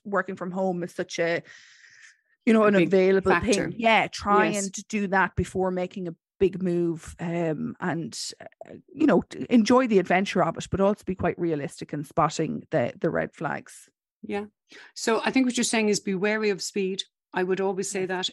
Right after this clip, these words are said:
Speaker 2: even though we've often got a very strong unconscious thrust to
Speaker 1: Yes.
Speaker 2: get there. And I think, I think there is, you've mentioned this quite a lot, that there's a lot of loneliness out there. There's also a lot of,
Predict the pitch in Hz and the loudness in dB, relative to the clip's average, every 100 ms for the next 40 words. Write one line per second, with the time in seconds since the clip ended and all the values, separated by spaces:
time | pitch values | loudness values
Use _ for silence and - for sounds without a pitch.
0 | - 214 226 202 196 190 190 - 202 196 | -6 -4 -2 -2 -2 -4 -6 -6 -8 -6
1 | 196 185 180 170 190 180 - 180 175 185 | -6 -6 -6 -4 -4 -4 -2 0 0 -2
2 | 180 - 196 180 175 - - - 190 - | -4 -4 -6 -4 -6 -8 -10 -6 -6 -4
3 | - - - - - - - 185 165 - | -6 -10 -16 -20 -20 -18 -6 -4 -4 -8
4 | - 214 208 208 220 220 220 214 208 208 | -6 0 0 0 0 0 -2 -2 -2 0
5 | 247 - - 208 220 208 202 202 202 202 | -4 -4 -8 -6 -4 -2 0 0 -2 -4
6 | 202 208 202 - 185 185 - 196 185 185 | -6 -4 -4 -4 -8 -10 -6 -4 -2 -4
7 | 185 190 190 185 185 170 - 185 202 185 | -4 -6 -8 -6 -4 -4 -4 -4 -4 0
8 | 196 196 190 190 185 175 180 175 180 - | 0 2 2 0 -2 -6 -6 -4 -6 -10
9 | - - - 170 190 190 202 185 185 196 | -20 -14 -8 -2 0 0 0 0 0 0
10 | 208 | -4